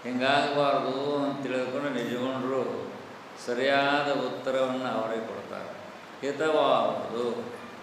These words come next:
ನಮ್ಮೆಲ್ಲರಿಗೆ ಸುಖ ಕೊಡುವುದು ಯಾವುದು ಅಂತ. ಹಿತ ಅಂದ್ರೆ ಸುಖ, ಸಂತೋಷ, ಆನಂದ. ಎಲ್ಲರಿಗೂ ಬೇಕಾಗಿದ್ದು ಅದನ್ನೇ. ದುಃಖ ಯಾರಿಗೆ ಬೇಕಾಗೈತಿ?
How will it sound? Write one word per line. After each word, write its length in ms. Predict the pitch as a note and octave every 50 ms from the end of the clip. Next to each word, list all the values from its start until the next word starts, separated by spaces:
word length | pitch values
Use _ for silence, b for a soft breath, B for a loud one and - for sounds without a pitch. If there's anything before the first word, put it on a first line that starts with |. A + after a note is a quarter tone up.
| - - -
ನಮ್ಮೆಲ್ಲರಿಗೆ 1000 | A#2 B2+ C3 C3+ C#3+ C#3+ D3 D3+ D3+ - D#3 D#3+ E3 E3 E3 E3+ E3+ E3 E3 D#3+
ಸುಖ 340 | - - C#3+ C3+ - -
ಕೊಡುವುದು 720 | D3 D3 D3+ D3+ D3+ - B2+ C3 B2 B2 A#2+ A#2 A2+ A2+ -
ಯಾವುದು 380 | - G2+ G2 - - - - G2+
ಅಂತ. 220 | G#2 G#2+ - - - - - - - - - - - - - - - - - - - - - - - - - - - - - - - - -
ಹಿತ 180 | B2 C3 - E3
ಅಂದ್ರೆ 420 | E3+ E3+ F#3 - A3 A3+ - -
ಸುಖ, 200 | F3+ - - - A2 - - - - - - - -
ಸಂತೋಷ, 560 | C3 C#3 D3 C3+ - C#3+ C#3 C3+ A#2+ G#2 F#2
ಆನಂದ. 540 | G2 G2+ G#2+ A2+ A#2+ A#2+ A#2 A2 G2+ - - - - - - - - - - - - - - - - - - - - - - - A2
ಎಲ್ಲರಿಗೂ 640 | A#2+ C3 C#3 D3 D#3+ E3 E3 E3+ E3 E3 E3+ D3 D3+
ಬೇಕಾಗಿದ್ದು 640 | D3+ D3 C#3+ D3 D3+ D3+ D3 C#3 D3+ - - B2
ಅದನ್ನೇ. 640 | B2 A#2+ C3+ C3+ C3+ C3 B2 A#2+ A2 - - - - - -
ದುಃಖ 260 | D3 E3+ D#3+ E3+ D3
ಯಾರಿಗೆ 280 | D3 D3 C#3+ C#3+ D3 C3+
ಬೇಕಾಗೈತಿ? 680 | B2+ A#2+ - C3 B2+ B2 A#2+ A#2+ A#2+ A#2+ B2+ C#3 C#3+